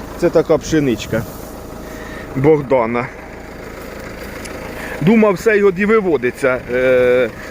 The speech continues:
і виводиться, е, з неї. Ну, м, нормально. Купив натомість прошлої еліти на посів, ну, роз-, на, на розвід. А це буде,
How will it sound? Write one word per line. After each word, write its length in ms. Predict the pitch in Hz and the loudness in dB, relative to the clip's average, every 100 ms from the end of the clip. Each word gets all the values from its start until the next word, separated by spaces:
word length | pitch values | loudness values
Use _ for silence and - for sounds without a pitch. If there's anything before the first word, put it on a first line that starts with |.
| - | 0
і 100 | 160 | 2
виводиться, 760 | 175 196 170 127 127 120 - 131 | 4 4 2 0 0 0 2 2
е, 840 | 127 127 120 120 120 117 123 123 127 | 4 2 2 2 2 2 2 0 0
з 20 | |
неї. 320 | 131 113 117 | 0 2 2
Ну, 500 | 143 190 202 190 175 147 - - - - - 139 | 4 6 6 6 2 -2 -12 -18 -16 -16 -8 -4
м, 160 | 131 113 - - 113 113 117 107 | -2 -4 -8 -10 -8 -8 -8 -6
нормально. 640 | 120 151 147 180 170 135 131 - - - - - - | 2 2 4 4 4 0 -4 -10 -18 -18 -10 -6 0
Купив 460 | 185 160 180 156 170 | 2 4 4 4 2
натомість 540 | 170 165 175 160 147 | 2 2 2 2 0
прошлої 440 | 160 156 160 160 151 | 2 2 4 2 4
еліти 440 | 175 196 214 175 | 2 2 2 2
на 140 | 165 160 | 2 0
посів, 520 | 170 156 - 170 151 - - - - - | 0 -2 2 2 2 -2 -12 -12 -6 0
ну, 160 | 151 | 4
роз-, 240 | 147 143 156 | 6 4 2
на, 220 | 160 165 | 2 2
на 160 | 170 | 4
розвід. 460 | 165 165 147 160 156 - - - - - - - - - - - - - - - | 4 2 0 0 0 0 -10 -10 -10 -8 -8 -8 -8 -8 -8 -8 -6 -6 -6 0
А 100 | 147 | 0
це 280 | - 202 180 - - 147 | 4 2 2 -2 -4 0
буде, 300 | 180 165 165 | 2 4 2